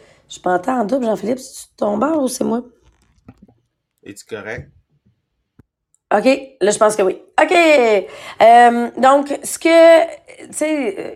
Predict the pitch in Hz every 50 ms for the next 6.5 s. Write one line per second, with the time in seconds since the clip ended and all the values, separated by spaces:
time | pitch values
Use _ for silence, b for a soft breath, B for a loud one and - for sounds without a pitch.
0 | - - - - 208 196 - 262 - 220 214 196 185 202 202 190 185 202 196 185
1 | 185 185 185 190 196 196 190 180 - - 202 196 185 185 185 180 190 - 180 196
2 | 196 190 180 180 185 190 190 185 175 180 175 170 175 180 185 - - 208 - -
3 | - - - 214 202 - - - 226 233 240 233 220 - - 208 190 - 226 202
4 | 180 180 202 202 214 220 220 214 196 - - - 208 180 180 240 233 B B B
5 | B B B B - 302 311 311 - 285 240 - - 302 294 226 226 262 254 247
6 | 254 226 220 226 233 240 - - 359